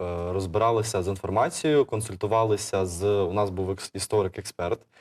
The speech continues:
з яким ми консультувалися, який нам надавав певні,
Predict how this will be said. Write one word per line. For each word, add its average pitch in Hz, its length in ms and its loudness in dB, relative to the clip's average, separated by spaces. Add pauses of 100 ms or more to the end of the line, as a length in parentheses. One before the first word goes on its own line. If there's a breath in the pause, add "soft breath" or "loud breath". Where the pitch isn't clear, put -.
(280 loud breath)
з 101 80 2
яким 113 320 2
ми 110 160 0
консультувалися, 107 920 0
який 113 380 4
нам 101 460 2
надавав 95 560 0
певні, 92 560 0